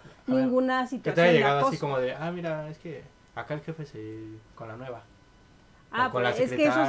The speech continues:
Speaker 1: secretaria,
Speaker 2: lo que
Speaker 1: bueno, no
Speaker 2: iba,
Speaker 1: sé si
Speaker 2: que estas
Speaker 1: asistentes, algo
Speaker 2: jefas
Speaker 1: así.
Speaker 2: que llevaban bastante tiempo en la empresa, pues, me decían, ya me contaban las historias de lo, de gerencia, de, de subgerentes, de jefes de departamento, que realmente, pues, llegaban a hacer ese tipo de cosas.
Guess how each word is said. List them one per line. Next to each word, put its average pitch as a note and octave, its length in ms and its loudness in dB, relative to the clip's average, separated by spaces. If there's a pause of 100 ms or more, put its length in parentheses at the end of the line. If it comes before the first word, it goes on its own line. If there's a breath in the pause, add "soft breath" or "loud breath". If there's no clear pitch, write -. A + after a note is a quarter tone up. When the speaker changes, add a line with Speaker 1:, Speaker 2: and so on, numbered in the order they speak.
Speaker 1:
secretaria, C4+ 120 4
Speaker 2:
lo - 100 0
que C4 80 4
Speaker 1:
bueno, C#4+ 180 6
no C4+ 60 4
Speaker 2:
iba, G#3 100 4
Speaker 1:
sé - 20 -4
si - 80 -16
Speaker 2:
que A#3+ 220 2
estas D4 220 0
Speaker 1:
asistentes, E4+ 380 -2
algo D4 160 4
Speaker 2:
jefas A#4+ 140 0
Speaker 1:
así. - 100 -12
Speaker 2:
que A3 120 0
llevaban G#3 440 0
bastante A#3 540 -4
tiempo A#3+ 340 -2
en B3 60 -2
la C4 80 -2
empresa, C4 480 -4 (400 loud breath)
pues, D#4 180 0
me D#4 180 2
decían, D#4 440 0
ya A#3 100 0
me C4+ 220 0
contaban B3+ 560 -2
las A3+ 180 -8
historias F3+ 640 -6
de - 120 -14
lo, F#3+ 180 -8
de G#3 220 -4
gerencia, A#3 920 -2 (340 loud breath)
de, B3 380 0
de B3+ 160 2
subgerentes, B3 1120 -6
de C4 280 -2
jefes C#4 340 -4
de B3+ 80 0
departamento, A#3+ 760 -6 (360 loud breath)
que G#3 140 -6
realmente, F#3 580 -8
pues, A#3 160 -8
llegaban G3+ 340 -8
a G#3 40 -10
hacer G3+ 200 -10
ese G3 160 -12
tipo G3 300 -10
de G3 80 -8
cosas. A3+ 380 -10